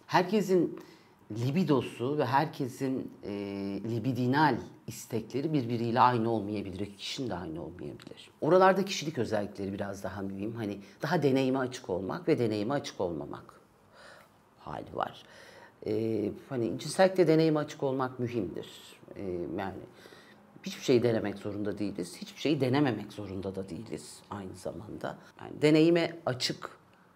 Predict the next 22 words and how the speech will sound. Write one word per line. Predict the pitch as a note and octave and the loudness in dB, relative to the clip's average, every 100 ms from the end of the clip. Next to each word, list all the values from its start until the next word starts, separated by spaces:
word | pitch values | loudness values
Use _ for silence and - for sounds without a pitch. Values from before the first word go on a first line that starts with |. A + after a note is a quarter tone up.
| _ _ _ _ - | _ _ _ _ 6
olmamak | F3+ G#3+ B2+ G2+ C#3 F#3+ - - _ G2+ | 8 8 4 2 2 0 -6 -16 _ 0
rengi | C#3 C#3+ D3+ | 4 6 6
ve | C#3+ | 4
ruhsarı | B2 A#2 - A2+ A#2 | 4 -2 2 2 2
daha | B2 A#2+ - | 0 -2 -4
kısıtlar. | - - - - - - - - G#3+ G#3 - - _ _ _ _ - _ _ - - - - _ _ _ G2+ | -12 -16 -14 -6 -6 -6 -16 -18 -20 -20 -20 -20 _ _ _ _ -20 _ _ -20 -20 -20 -20 _ _ _ 4
Ve | D#3+ F#3 - | 8 8 4
sadece | - C3+ C#3 C3 | 0 0 2 2
beklenen | B2 B2+ B2+ B2+ A#2+ | 2 2 2 2 2
bir | |
yerde | A#2+ A2+ A2 A2+ | 4 4 2 -2
değil. | G2+ | -2
Hani | F#2 F2+ F2+ - - | -4 -6 -8 -16 -2
bayağı | F#3 E3+ C3 - | 4 6 6 6
eşit, | D#3+ - B3 - - - - - _ _ _ _ _ _ _ _ _ _ _ | 6 8 4 2 -6 -14 -16 -20 _ _ _ _ _ _ _ _ _ _ _
imtiyazları | E3 D#3+ - E3 D3 C3+ C#3+ C3+ | 4 4 6 8 8 6 6 6
eşit | B2 - - | 6 2 0
olan | A2+ C3 | 2 4
iki | D#3 - | 2 0
tane | A#2 G#2 G2 | 2 2 2
insan | G2+ G2+ - A2+ A2 F#2 | -2 -4 -2 -2 0 0
var. | F2 - - | -2 -2 -12